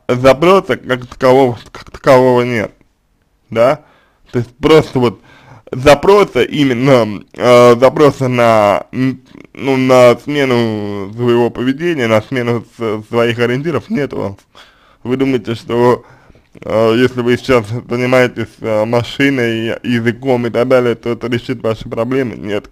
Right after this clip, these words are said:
не, не решит. Хорошо, если вы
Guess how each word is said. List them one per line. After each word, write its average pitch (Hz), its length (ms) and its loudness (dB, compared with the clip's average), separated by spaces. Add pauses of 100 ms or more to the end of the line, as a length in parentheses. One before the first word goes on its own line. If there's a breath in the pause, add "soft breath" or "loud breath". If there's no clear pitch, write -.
(100)
не, 98 140 -12 (320)
не 139 220 2
решит. 120 460 -2 (960 soft breath)
Хорошо, 147 420 2
если 202 240 0
вы 135 160 -2